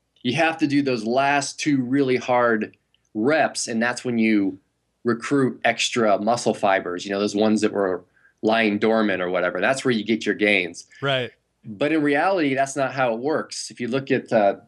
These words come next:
Speaker 1: neuroscience and neurophysiology, muscle fiber recruitment is orderly. The smallest ones always get recruited first,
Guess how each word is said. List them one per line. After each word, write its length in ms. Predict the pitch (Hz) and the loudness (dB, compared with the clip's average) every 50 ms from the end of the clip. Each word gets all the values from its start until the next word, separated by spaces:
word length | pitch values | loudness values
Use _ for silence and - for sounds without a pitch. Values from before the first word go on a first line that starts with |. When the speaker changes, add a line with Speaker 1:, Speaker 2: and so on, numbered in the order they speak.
| - - | -8 -4
Speaker 1:
neuroscience 760 | 113 120 139 156 156 139 - - 127 113 107 104 107 107 - | 0 0 2 2 2 0 0 0 2 2 2 2 0 -2 -2
and 80 | 107 110 | -2 0
neurophysiology, 1040 | 110 110 110 - 117 113 - 110 113 127 143 147 139 120 107 107 104 104 104 104 - _ _ _ _ _ _ _ _ _ | 2 2 2 2 0 -2 0 0 0 2 2 2 0 0 0 0 0 0 -2 -4 -10 _ _ _ _ _ _ _ _ _
muscle 460 | - 120 123 139 165 180 - - 202 190 | -6 -4 -2 0 0 0 0 0 -2 0
fiber 320 | - 170 156 156 143 143 | 0 0 0 0 0 0
recruitment 560 | 131 120 - - - 156 151 131 123 117 113 | -2 -2 -4 -2 -2 -2 0 0 -2 -4 -4
is 160 | 120 117 110 - - | -6 -8 -6 -4 0
orderly. 640 | 120 123 127 120 117 110 98 95 90 85 82 - _ - | 0 2 2 2 2 2 0 0 -2 -6 -8 -10 _ -8
The 60 | 110 | -6
smallest 680 | - - - - 123 117 120 139 156 170 170 - - | -4 -4 -2 -2 0 0 2 2 2 2 0 0 -2
ones 480 | 151 143 143 143 143 143 143 143 143 - - _ _ - | 0 2 2 2 2 2 0 0 -2 -4 -10 _ _ -2
always 320 | 120 123 139 156 160 156 | 0 2 2 2 0 0
get 180 | - 147 143 143 | 0 -2 -2 0
recruited 460 | 139 135 - - 131 127 127 131 - | -2 -2 -2 -2 0 0 0 -2 -2
first, 560 | - 120 104 98 107 107 - - - - | 0 0 2 2 2 0 0 -4 -10 -12